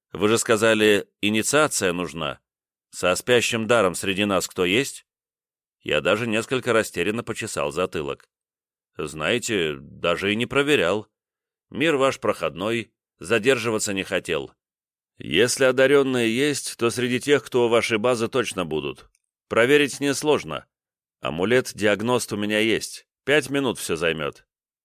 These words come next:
«Проверим», — легко согласился полковник. Выстроили действительно всех, но проверка показала отрицательный результат. Одарённых среди тех четырёх сотен, что на этой базе развернулись,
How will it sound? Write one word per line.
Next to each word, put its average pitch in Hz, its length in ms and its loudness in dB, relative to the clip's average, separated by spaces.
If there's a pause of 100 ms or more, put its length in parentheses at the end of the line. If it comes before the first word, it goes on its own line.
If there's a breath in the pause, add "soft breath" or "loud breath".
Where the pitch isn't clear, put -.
(220)
«Проверим», — 127 640 0 (220)
легко 101 400 0
согласился 101 600 0
полковник. 90 680 -2 (840)
Выстроили 151 640 2
действительно 123 600 -2
всех, - 460 -4 (420)
но 95 200 -4
проверка 110 440 2
показала 104 520 2
отрицательный 95 680 0
результат. 90 580 -2 (840)
Одарённых 135 640 0
среди 110 300 0
тех 113 220 0
четырёх 90 400 -2
сотен, 104 460 0 (220)
что - 200 -2
на 113 120 2
этой 110 180 2
базе 107 280 2
развернулись, 104 800 0